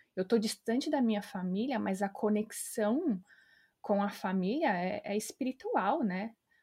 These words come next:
A energia ali existe o tempo inteiro, você tá conectado o tempo inteiro. Então, quando você vem aqui, você se coloca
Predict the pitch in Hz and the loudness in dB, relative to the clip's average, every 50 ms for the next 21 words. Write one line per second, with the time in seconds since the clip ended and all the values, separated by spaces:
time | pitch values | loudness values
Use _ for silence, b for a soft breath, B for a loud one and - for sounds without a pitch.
0 | _ - 196 190 190 208 214 214 - 202 196 190 196 226 262 302 294 247 220 233 | _ -2 0 2 4 4 4 2 2 0 -2 0 0 2 2 2 2 2 2 0
1 | 262 302 302 254 254 247 277 294 - 330 330 320 302 302 - 415 480 - 311 294 | 2 2 2 2 0 0 -2 -2 -2 -2 0 0 0 0 -2 -6 -2 0 0 0
2 | 302 285 - 214 - 208 202 - - 226 214 214 220 - - _ - 190 196 240 | 0 -2 -4 -6 -6 -6 -4 -2 0 2 2 2 0 -2 -6 _ 0 2 2 2
3 | 302 359 330 - 285 254 226 226 220 214 - 202 185 185 196 226 226 226 240 247 | 2 -2 -2 -2 -2 0 2 0 0 0 0 -2 -2 -2 -2 -2 -2 0 0 0
4 | 233 - 262 262 226 247 254 254 233 - - - 220 226 - 226 - - 226 214 | 0 0 0 0 0 -2 -2 -4 -6 -4 -4 -4 -4 -4 -8 -12 -4 -2 2 2
5 | 214 208 196 190 190 - - 196 | 4 4 4 2 0 -2 -8 -10